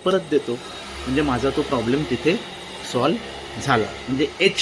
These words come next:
हा फॅक्टर तुम्हाला कळला आहे. बरीच उदाहरणं देता येतील हो याच्यावरती. म्हणजे you just think and, uh,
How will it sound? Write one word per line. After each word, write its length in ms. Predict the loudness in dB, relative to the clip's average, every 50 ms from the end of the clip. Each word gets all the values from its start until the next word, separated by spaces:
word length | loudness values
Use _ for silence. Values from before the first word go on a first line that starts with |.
| -2 -4 -6 -12 -16 -16 -16 -18 -6 -4
हा 60 | -2 -2
फॅक्टर 340 | 0 -2 -4 0 0 0
तुम्हाला 320 | 0 2 0 0 0 0 -2
कळला 320 | -2 0 2 2 2 2
आहे. 100 | 0 -4 -8 -12 -20 -20 -20 -20 -20 -20 -20 -20 -20 -20 -20 -20 -20 -16 -10 -2
बरीच 280 | 2 4 4 6 6
उदाहरणं 360 | 6 6 6 6 6 6 4 4
देता 220 | 4 2 0 0 -2
येतील 240 | -2 -2 -2 -2 0
हो 80 | 0
याच्यावरती. 580 | 0 0 -2 -4 -4 -4 -2 -2 -4 -4 -4 -4
म्हणजे 260 | -4 -2 0 -2 -2 -4 -6 -12 -16 -16 -16 -16 -10 4 8
you 100 | 8 10
just 400 | 10 10 8 6 2 2 6 6
think 240 | 8 8 8 6 6
and, 180 | 6 6 6
uh, 800 | 6 4 2 -2 -8 -12 -14 -12 -12 -12 -12 -4 2 4 4 4